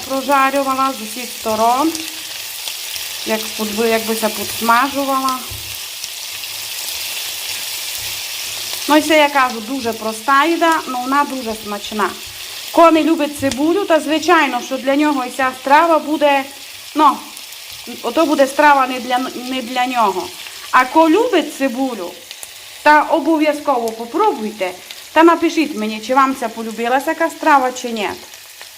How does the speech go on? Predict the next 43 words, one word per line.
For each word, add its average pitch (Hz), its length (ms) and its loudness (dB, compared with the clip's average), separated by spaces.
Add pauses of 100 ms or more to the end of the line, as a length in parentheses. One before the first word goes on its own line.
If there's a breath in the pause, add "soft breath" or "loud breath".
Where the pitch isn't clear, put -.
(1300 loud breath)
І 302 80 4
це 349 220 6
і 330 120 4
не 359 120 8
є 370 120 4
якийсь 269 420 2
такий 269 340 -2
дуже 226 640 0 (500)
складний 247 500 0
рецепт. 226 480 2
Це, 277 100 2
можна 277 260 2
казати, 269 320 2
тут 277 160 0
не 269 120 4
є 269 180 2
що 262 240 0
робити. 240 400 0
А 196 80 4
й 226 60 2
бо 226 120 0
буває 311 440 4
так, 311 260 0
що 262 340 -2 (520 loud breath)
і 277 120 0
я, 247 360 4 (460)
буває, 349 400 4
хочу 285 240 0
щось 294 200 -2
і 269 80 -2
зварити, 320 420 0
та 349 120 2
й 339 60 4
не 320 120 2
знаю, 320 240 4
що 302 180 0
зварити. 262 400 2
Та 381 120 0
буде 427 300 2
я 381 100 2
вам 381 220 6
як 330 220 2
ідея. 240 460 4